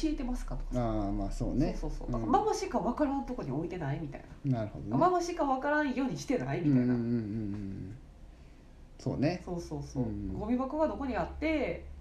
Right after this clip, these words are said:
Speaker 1: てか、まあ、ゴミが集まるところがどこにあって、
Speaker 2: うんうんうん。
Speaker 1: で、どこのゴミを一つずつ入れていったら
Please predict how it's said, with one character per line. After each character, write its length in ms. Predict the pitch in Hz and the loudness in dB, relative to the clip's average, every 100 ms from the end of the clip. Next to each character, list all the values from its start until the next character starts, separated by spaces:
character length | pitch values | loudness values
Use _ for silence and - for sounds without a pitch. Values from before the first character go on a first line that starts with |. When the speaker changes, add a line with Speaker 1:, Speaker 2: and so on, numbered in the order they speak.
| - - - | -14 -12 -6
Speaker 1:
て 80 | 269 | -4
か、 80 | |
ま 380 | 190 165 185 139 | -2 0 -2 -2
あ、 60 | - | 0
ゴ 120 | 175 | 2
ミ 140 | 330 415 | 4 4
が 220 | 359 269 - | 4 4 0
集 80 | |
ま 100 | 453 | 2
る 80 | 285 | 4
と 60 | 180 | 4
こ 60 | 160 | 0
ろ 80 | |
が 80 | 139 | -2
ど 80 | 139 | -2
こ 100 | 165 | -2
に 80 | 175 | -2
あ 60 | |
っ 40 | 139 | -4
て、 260 | - - | -6 -2
Speaker 2:
う 60 | 139 | 4
ん 0 | |
う 20 | |
ん 40 | 117 | 4
う 20 | |
ん。 240 | - 98 | 4 2
Speaker 1:
で、 100 | - | 4
ど 160 | 294 311 | 4 4
こ 140 | 320 | 6
の 120 | 494 240 | 6 6
ゴ 120 | 240 | 4
ミ 160 | 262 | 4
を 400 | 202 285 165 - - | 4 4 4 0 -4
一 160 | 220 | -4
つ 120 | 214 | -2
ず 100 | 220 | -4
つ 80 | 220 | -4
入 100 | 175 | -2
れ 80 | 220 | -2
て 300 | 214 202 - | -2 -6 -4
い 60 | 254 | -6
っ 60 | |
た 160 | - 285 | -4 -2
ら 280 | 403 311 | 0 -2